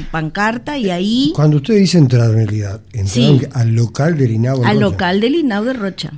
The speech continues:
Speaker 2: ¿Y cómo es posible que desconocidos entren al local del
Speaker 1: Yo
Speaker 2: inau?
Speaker 1: no sé quiénes eran, venían en un ómnibus.
Speaker 2: Claro, pero ¿cómo es posible que entraran?
Speaker 1: Y bueno, entraron con José Lo López.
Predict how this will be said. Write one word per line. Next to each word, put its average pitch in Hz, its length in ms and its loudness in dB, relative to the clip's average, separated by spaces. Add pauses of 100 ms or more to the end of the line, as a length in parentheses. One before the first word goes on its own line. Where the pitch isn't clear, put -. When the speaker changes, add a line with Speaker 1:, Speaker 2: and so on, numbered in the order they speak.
Speaker 2:
¿Y 156 140 -4
cómo 180 400 0
es 131 60 0
posible 127 680 -2
que 117 100 2
desconocidos 117 720 2
entren 107 280 0
al 104 140 -2
local 104 240 -8
del 92 100 -6
Speaker 1:
Yo 143 140 2
Speaker 2:
inau? 247 100 6
Speaker 1:
no 302 60 4
sé 285 240 -2
quiénes 185 320 -2
eran, 139 480 -8
venían 190 440 -2
en 277 140 2
un 233 140 2
ómnibus. 185 400 -4
Speaker 2:
Claro, 135 240 4
pero 107 180 -2
¿cómo 135 200 4
es 135 40 -2
posible 131 340 2
que 101 60 -4
entraran? 101 480 -4
Speaker 1:
Y 214 60 0
bueno, 269 260 2
entraron 180 380 -4
con 302 160 -10
José 185 300 -6
Lo 151 120 -6
López. 147 400 -10